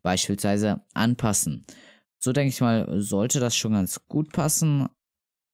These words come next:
Natürlich noch ein bisschen hier an die Seiten rangehen,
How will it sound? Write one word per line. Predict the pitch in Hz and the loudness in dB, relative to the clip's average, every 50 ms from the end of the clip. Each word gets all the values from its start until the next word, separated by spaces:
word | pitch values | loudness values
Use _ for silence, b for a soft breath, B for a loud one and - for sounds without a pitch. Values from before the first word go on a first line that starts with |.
| _ _ _ | _ _ _
Natürlich | 82 87 85 85 - 113 107 101 101 - - | -6 -6 -6 -6 -4 -2 -2 -2 -2 -2 -2
noch | 101 98 | -2 -2
ein | 98 98 - _ _ | -2 -4 -8 _ _
bisschen | - - - - - - 135 135 | -4 -2 -2 0 0 0 0 -2
hier | - - 110 98 | 0 0 0 2
an | 120 117 | 2 2
die | 110 107 95 - - | 2 2 0 -2 -4
Seiten | - - 110 107 104 101 - 117 110 107 104 b b b b b b b b _ _ - | -6 -4 -2 -2 -4 -2 0 0 0 0 0 b b b b b b b b _ _ -2
rangehen, | 98 104 107 104 107 104 101 98 98 98 101 | 0 0 2 2 2 2 2 2 2 0 -2